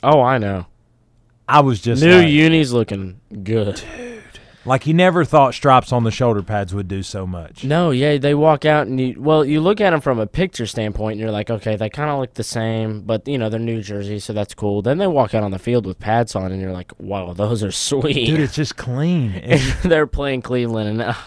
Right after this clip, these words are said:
Speaker 1: Cleveland looks like they're wearing their practice <laughs> jerseys.
Speaker 2: I,
Speaker 1: It
Speaker 2: I'll
Speaker 1: made
Speaker 2: be
Speaker 1: 'em look
Speaker 2: honest with
Speaker 1: bad.
Speaker 2: you. I'll be honest with you. From a broadcasting standpoint, I appreciated Cleveland so much.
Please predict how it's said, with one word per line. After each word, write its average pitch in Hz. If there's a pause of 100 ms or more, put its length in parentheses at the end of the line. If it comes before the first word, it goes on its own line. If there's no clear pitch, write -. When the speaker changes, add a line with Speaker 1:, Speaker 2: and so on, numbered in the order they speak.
Speaker 1:
Cleveland 120
looks 110
like 107
they're 107
wearing 107
their 104
practice 117
<laughs> -
jerseys. -
Speaker 2:
I, -
Speaker 1:
It -
Speaker 2:
I'll 170
Speaker 1:
made 175
Speaker 2:
be 170
Speaker 1:
'em 160
look 180
Speaker 2:
honest 135
with 131
Speaker 1:
bad. 127
Speaker 2:
you. 104
I'll 160
be 190
honest 156
with 127
you. 117
From 147
a 131
broadcasting 151
standpoint, 156
I 135
appreciated 123
Cleveland 110
so 110
much. 95